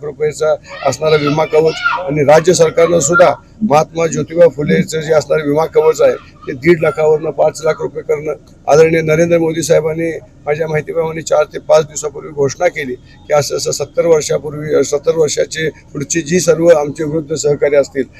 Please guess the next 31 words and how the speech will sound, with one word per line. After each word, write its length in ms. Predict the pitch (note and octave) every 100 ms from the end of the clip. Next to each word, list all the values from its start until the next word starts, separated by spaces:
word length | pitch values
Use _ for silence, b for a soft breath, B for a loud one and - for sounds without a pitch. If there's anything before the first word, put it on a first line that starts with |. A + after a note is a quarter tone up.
| B
त्या 100 | D#3+
सगळ्यांना 580 | D#3 - C#3+ F3 F#3+ F3 B2+ - -
या 80 | D3
पुढच्या 320 | D3+ D3+ D3
काळात 260 | C#3+ D3 D3+ C3+
मोफत 420 | C3+ C#3 E3+ E3 B2+
वैद्यकीय 400 | C#3 C#3 C#3 D3+
उपचार 360 | C#3+ A#2 D3
करण्याच्या 420 | C#3+ C#3 C#3 C#3 C#3
संदर्भातला 600 | C#3 C3+ C#3+ C#3 - C#3
निर्णय 300 | C3+ C3+ C3+
हा 360 | - - -
क्रांतिकारक 600 | - C3+ C3 - - D#3+
आहे. 100 | D#3 - b b -
महिला 300 | C3 D3 E3
माता 300 | E3 D#3 D#3+
भगिनींसाठी 720 | D#3+ D3+ D#3+ D#3+ D3+ C#3+ D#3
तीन 480 | - - - E3+ E3+
गॅस 260 | D#3 D3+ -
सिलेंडर 460 | D3+ D#3 D#3+ D#3 - b -
मोफत 220 | C#3 D3+ F3+
देण्याच्या 420 | D#3+ E3 E3 E3
संदर्भातला 540 | D3+ D#3 E3 D#3+ D#3+
निर्णय 300 | D#3 D3+ D#3
असेल 280 | D#3+ D3 D3 C#3 b b
किंवा 140 | E3+ E3
उद्याच्या 420 | D3 D#3 D#3+ E3+
काळामध्ये 560 | D#3 D#3+ D#3+ D#3+ D#3+
जर 200 | D3+ D#3+ D3+ b b
आपलं 280 | C#3 D#3 E3+
सरकार 360 | D3 C#3 F#3